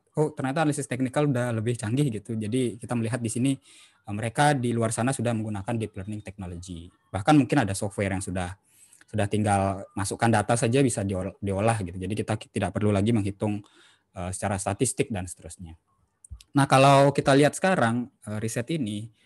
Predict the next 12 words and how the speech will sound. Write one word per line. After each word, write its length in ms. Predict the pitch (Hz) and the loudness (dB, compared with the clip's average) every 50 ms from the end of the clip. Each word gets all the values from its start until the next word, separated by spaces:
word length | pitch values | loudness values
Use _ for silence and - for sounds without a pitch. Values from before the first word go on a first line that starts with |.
| _ _ _ _ _ _ - - | _ _ _ _ _ _ -14 -10
eh, 120 | 98 98 101 | -10 -10 -10
kita 200 | - 113 - 156 | -8 -4 -2 0
bisa 720 | 156 139 127 113 101 - - 160 160 160 160 156 156 - _ _ _ - | 0 0 0 -2 -2 -2 0 2 2 2 2 0 -2 -6 _ _ _ -8
mungkin 200 | 113 - 143 135 | -4 -2 0 0
bertanya 440 | 127 117 - 127 120 135 156 156 127 | 0 0 0 0 2 2 2 2 0
ya, 180 | 98 95 92 90 113 - _ _ _ | -2 -4 -6 -8 -12 -16 _ _ _
bisa 240 | - 117 117 - 240 | -8 -4 -2 -2 0
tidak 320 | 240 - 139 110 107 92 | 0 0 0 0 0 -2
model 480 | 101 98 98 98 98 104 101 101 95 98 | -2 -2 -2 -2 -2 -2 -2 -4 -4 -6
prediksi 480 | - 110 98 95 98 98 - - 107 101 | -6 -8 -6 -6 -6 -8 -8 -6 -6 -6
ini 80 | 113 | -6
kita, 480 | 117 117 104 - 110 101 101 98 98 | -6 -8 -8 -6 -6 -4 -4 -4 -4